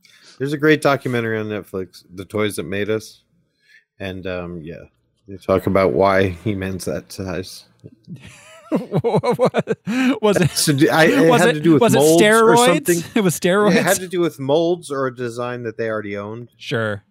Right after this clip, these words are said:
Speaker 2: Makes sense. Yeah.
Speaker 1: Yeah.
Speaker 2: Um, so, all right. Uh, Stanley Tucci. Uh, his, his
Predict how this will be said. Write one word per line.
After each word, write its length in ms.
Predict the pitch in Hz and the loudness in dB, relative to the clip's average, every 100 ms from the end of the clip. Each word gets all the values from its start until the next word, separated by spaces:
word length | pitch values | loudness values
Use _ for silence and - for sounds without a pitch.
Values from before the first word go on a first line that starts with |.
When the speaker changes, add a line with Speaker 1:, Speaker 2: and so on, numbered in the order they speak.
| - | -12
Speaker 2:
Makes 220 | 113 - | -10 -10
sense. 460 | 87 87 95 - _ _ _ - | -10 -10 -10 -16 _ _ _ -16
Yeah. 200 | - 90 | -12 -10
Speaker 1:
Yeah. 220 | 95 90 90 _ _ _ _ _ - 151 151 151 | -10 -12 -14 _ _ _ _ _ -4 0 0 -2
Speaker 2:
Um, 220 | 147 147 143 | -6 -8 -6
so, 160 | - - | -6 -2
all 100 | 202 | 0
right. 200 | 175 - - | -2 -4 -4
Uh, 300 | 175 170 160 | -2 0 -2
Stanley 440 | - - 226 294 294 | -4 -4 -2 -2 -4
Tucci. 840 | - 311 247 247 208 147 98 82 - _ _ _ _ _ _ _ - | 0 -2 0 0 0 0 -4 -10 -20 _ _ _ _ _ _ _ -6
Uh, 340 | 147 147 147 | 0 2 2
his, 320 | 143 190 156 - _ | 2 2 0 -10 _
his 300 | - 170 | -4 -4